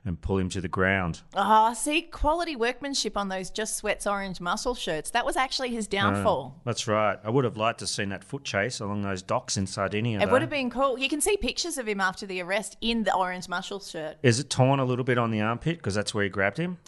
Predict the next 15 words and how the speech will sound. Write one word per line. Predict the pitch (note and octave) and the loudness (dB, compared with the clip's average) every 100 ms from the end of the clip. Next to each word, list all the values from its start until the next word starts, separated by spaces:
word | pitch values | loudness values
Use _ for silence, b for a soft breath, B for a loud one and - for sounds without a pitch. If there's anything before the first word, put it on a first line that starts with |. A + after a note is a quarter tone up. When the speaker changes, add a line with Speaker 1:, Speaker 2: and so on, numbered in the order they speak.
| - | 6
Speaker 2:
Oh, | A3+ A3+ | 8 8
you | A#3 A#3+ | 4 0
can't | C#4+ D#4+ | 0 -2
tell. | - C4+ C4 | 0 0 0
It's | - | -4
kind | A#3+ A#3+ | -4 -4
of | B3+ | -4
from | A#3 | -6
the | G3 | -6
nips | F3 F#3 - | -6 -8 -6
up. | F3 E3+ - - - _ _ - | -2 -2 -6 -14 -14 _ _ -6
Speaker 1:
Nah, | G#2+ G2+ G2 F#2+ - - - | 0 2 0 -2 -8 -20 0
pity. | C3+ G#2 E2 - - - _ G#3 | 2 4 0 -8 -20 -20 _ -6
Speaker 2:
Yeah, | G3 D3+ | -4 -4
pity. | D3 D#3 B2+ D3 | -6 -14 -16 -18